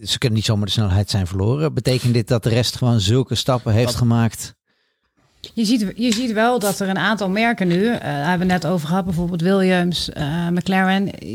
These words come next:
Speaker 3: die voeren nu echt wel significante wijzigingen door.
Speaker 1: Mhm.
Speaker 3: Dus ik verwacht dat daar bij Aston Martin ongetwijfeld ook nog wel iets, eh, gaat komen. Er is op zich niet, er is niet zo heel veel mis met de snelheid, ook als ik daar kijk naar die, eh, naar die speed traps.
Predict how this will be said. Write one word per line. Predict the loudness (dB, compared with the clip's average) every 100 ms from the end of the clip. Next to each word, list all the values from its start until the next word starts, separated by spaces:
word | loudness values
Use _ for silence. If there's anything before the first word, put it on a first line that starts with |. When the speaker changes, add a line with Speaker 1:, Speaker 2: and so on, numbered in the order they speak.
| -12 -14 -4
Speaker 3:
die | 0 0
voeren | 2 2 4 2
nu | 2
echt | 0 -2
wel | -2
significante | -2 -2 0 -2 -2 -4 -2
wijzigingen | 0 0 0 -2 -2 -2
door. | -2 -4 0
Speaker 1:
Mhm. | 4 6 4 2 0
Speaker 3:
Dus | -2 -2 -2
ik | -6 -2
verwacht | 2 2 2
dat | 0 2
daar | 2 2
bij | 0 0
Aston | 0 0
Martin | -2 -2 -2
ongetwijfeld | -2 -2 -2 -2
ook | -4
nog | -2
wel | 0
iets, | -2 -2 -2
eh, | -2
gaat | -2 -4
komen. | -4 -2 -2
Er |
is | -2
op | -2
zich | -4 -2
niet, | -2 -2
er | -8 _ _ _ _ -20
is |
niet | -18 -8
zo | -2
heel | 0 2
veel | 2 2
mis | 2 2 0
met | -2 -4
de |
snelheid, | -2 0 2 0 0
ook | -2
als | -4 -4
ik | -4
daar | -2 -2
kijk | -6 -4
naar | 0 0
die, | 0 -2
eh, | -2
naar | -2 -2
die | -4
speed | -6 -6
traps. | -6 -6 -4 -6